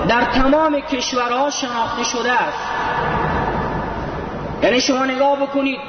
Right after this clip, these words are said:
حتی دشمنان این نظام و این کشور، آنها کاملاً حرکات ما را رصد می‌کنند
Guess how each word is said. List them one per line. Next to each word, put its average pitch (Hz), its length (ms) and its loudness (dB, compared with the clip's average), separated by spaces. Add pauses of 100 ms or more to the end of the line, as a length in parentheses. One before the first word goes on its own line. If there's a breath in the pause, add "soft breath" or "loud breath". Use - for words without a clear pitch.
(800)
حتی 269 280 4 (680)
دشمنان 262 640 2
این 285 360 0
نظام 254 340 -2
و 254 40 0
این 254 120 0
کشور، 277 560 2 (580)
آنها 277 540 4 (160)
کاملاً 262 540 2 (240)
حرکات 262 600 0
ما 294 260 2
را 269 220 -2 (520)
رصد 269 520 2
می‌کنند 262 560 0